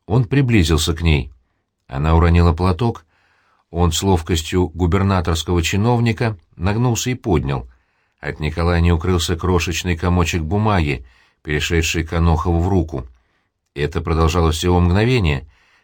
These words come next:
но Николай в испуге осмотрелся, не видел ли кто-то кроме него этой сцены, и взгляд его опять встретился сонным взглядом Лапы.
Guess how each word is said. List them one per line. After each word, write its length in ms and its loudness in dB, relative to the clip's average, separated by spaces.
но 160 0
Николай 420 0
в 80 2
испуге 360 -2
осмотрелся, 760 0
не 260 -4
видел 300 2
ли 280 2
кто-то 420 -4
кроме 300 2
него 340 2
этой 180 0
сцены, 500 0
и 160 -6
взгляд 320 -2
его 140 2
опять 240 0
встретился 640 -2
сонным 560 0
взглядом 440 0
Лапы. 480 -2